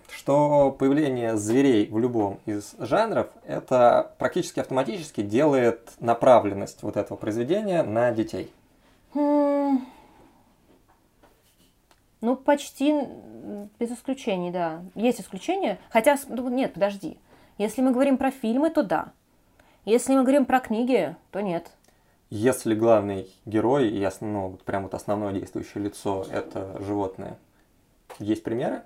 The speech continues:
Speaker 2: Ну, смотря что считать основным действующим лицом. Ну,
Speaker 1: Ну,
Speaker 2: наверное, если прям совсем, прям главный герой, то,
Speaker 1: ну,
Speaker 2: то
Speaker 1: не
Speaker 2: так
Speaker 1: главный,
Speaker 2: сходу
Speaker 1: но,
Speaker 2: щас не соображу, я
Speaker 1: ну, не,
Speaker 2: подумаю.
Speaker 1: не главный, но там, где вот
Speaker 2: Мгм.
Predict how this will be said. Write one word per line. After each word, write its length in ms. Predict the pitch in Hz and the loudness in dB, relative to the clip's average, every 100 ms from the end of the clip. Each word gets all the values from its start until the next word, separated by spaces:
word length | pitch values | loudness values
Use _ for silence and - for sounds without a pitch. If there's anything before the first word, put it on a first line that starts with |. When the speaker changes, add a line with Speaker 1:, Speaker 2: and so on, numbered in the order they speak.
| _ | _
Speaker 2:
Ну, 120 | - 208 | -10 -6
смотря 380 | 226 220 247 | 0 2 2
что 140 | 262 262 | 0 -4
считать 260 | - 247 | -2 -4
основным 300 | 240 247 247 | -2 -2 0
действующим 440 | 240 240 247 233 240 | 0 -2 -6 -4 -2
лицом. 420 | 269 - 170 - _ _ _ _ _ _ _ _ _ _ _ _ - _ | -2 -4 -6 -6 _ _ _ _ _ _ _ _ _ _ _ _ -20 _
Ну, 80 | - - - | -20 -12 -4
Speaker 1:
Ну, 60 | 208 | 0
Speaker 2:
наверное, 540 | 214 208 262 294 294 | 2 4 4 4 2
если 280 | 226 277 277 | 4 4 4
прям 220 | 277 285 | 2 2
совсем, 480 | - 262 - 349 427 | 2 0 0 -4 -4
прям 240 | 269 196 190 | -4 -4 0
главный 320 | 214 208 208 | 0 0 -2
герой, 280 | 208 320 392 | -2 -2 -2
то, 120 | 220 | -4
Speaker 1:
ну, 180 | 131 147 | -2 0
Speaker 2:
то 60 | |
Speaker 1:
не 60 | 127 | 2
Speaker 2:
так 40 | |
Speaker 1:
главный, 340 | 120 214 175 147 | 8 8 8 4
Speaker 2:
сходу 80 | |
Speaker 1:
но, 60 | - | 2
Speaker 2:
щас 140 | - | 0
не 60 | 269 | -2
соображу, 360 | 269 247 277 196 | -2 0 0 2
я 60 | |
Speaker 1:
ну, 100 | 127 127 | 2 4
не, 80 | |
Speaker 2:
подумаю. 160 | 123 120 | 2 2
Speaker 1:
не 60 | 127 | 6
главный, 440 | 131 185 196 127 | 8 8 6 0
но 140 | 110 | -2
там, 260 | 113 143 131 | 2 2 2
где 200 | 107 117 | 0 0
вот 260 | 107 101 - - - - | 0 -4 -10 -20 -20 -18
Speaker 2:
Мгм. 400 | - 190 190 185 | -10 -8 -8 -10